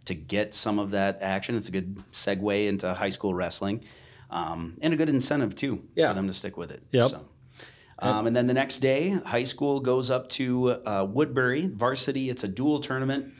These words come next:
Speaker 1: J V invite. That's kinda how all these operate these days, which is a good thing in bo-, in all around. Um,
Speaker 2: And you said it's a dual?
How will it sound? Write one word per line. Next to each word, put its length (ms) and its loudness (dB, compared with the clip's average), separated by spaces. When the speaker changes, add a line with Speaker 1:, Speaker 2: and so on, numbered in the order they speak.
Speaker 1:
J 280 0
V 440 0
invite. 520 2
That's 140 -6
kinda 200 -4
how 160 0
all 340 -2
these 220 -2
operate 420 -2
these 200 -2
days, 200 0
which 160 -6
is 80 -4
a 60 -6
good 240 -6
thing 160 -4
in 140 -4
bo-, 200 -6
in 140 -8
all 180 -6
around. 280 -4
Um, 280 0
Speaker 2:
And 140 6
you 80 8
said 220 6
it's 120 2
a 60 2
dual? 480 4